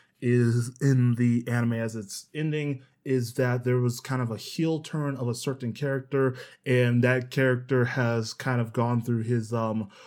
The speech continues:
war crime phase and is being kind of horrible, and there's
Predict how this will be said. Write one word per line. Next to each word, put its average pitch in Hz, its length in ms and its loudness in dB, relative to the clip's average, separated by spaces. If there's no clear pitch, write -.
war 127 500 4
crime 101 500 -4
phase 101 720 -6
and 110 400 -4
is 160 340 -2
being 302 320 2
kind 240 240 0
of 202 80 -2
horrible, 147 380 0
and 147 100 -2
there's 139 300 -6